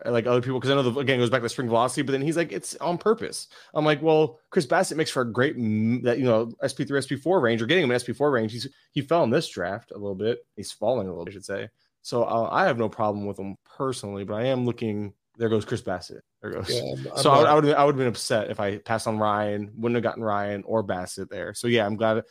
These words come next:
Speaker 1: I'm glad I went with my gut and took a starter.
Speaker 2: Yeah, I'm, I'm,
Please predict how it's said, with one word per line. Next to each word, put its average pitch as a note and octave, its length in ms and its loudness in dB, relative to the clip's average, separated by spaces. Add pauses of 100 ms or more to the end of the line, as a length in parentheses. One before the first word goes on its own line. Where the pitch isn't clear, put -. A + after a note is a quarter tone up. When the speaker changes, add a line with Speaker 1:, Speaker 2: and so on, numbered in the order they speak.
(160)
Speaker 1:
I'm C3 100 -2
glad B2+ 160 2
I B2 80 6
went A#2 220 0
with G#2+ 80 -8
my G2 140 -6
gut G2+ 300 -2
and G2+ 80 -12
took - 180 -16
a G2+ 40 -16
starter. F#2+ 460 -10 (100)
Speaker 2:
Yeah, A2+ 220 -6
I'm, B2+ 140 -8
I'm, C#3+ 300 -4